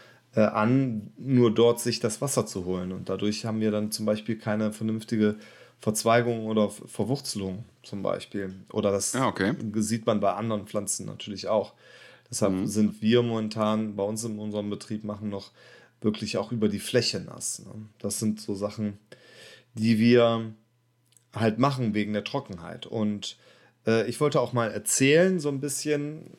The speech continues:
Speaker 1: auch mal, ähm, wie wir, äh,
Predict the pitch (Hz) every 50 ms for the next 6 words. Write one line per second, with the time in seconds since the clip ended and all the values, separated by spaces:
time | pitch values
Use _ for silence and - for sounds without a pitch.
0 | - - - 120 117 110 107 - 113 110 110 110 110 110 113 104 - _ - 110
1 | 107 104 101 101 104 101 101 _ _ _ _ _ _ _ _ _ _ _ _ _
2 | _ _ _ _ _ _ - - - - - - - - - 113 113 107 98 101
3 | 107 110 107 104 101 101 101 98 - - - 113 107 101 95 95 92 - -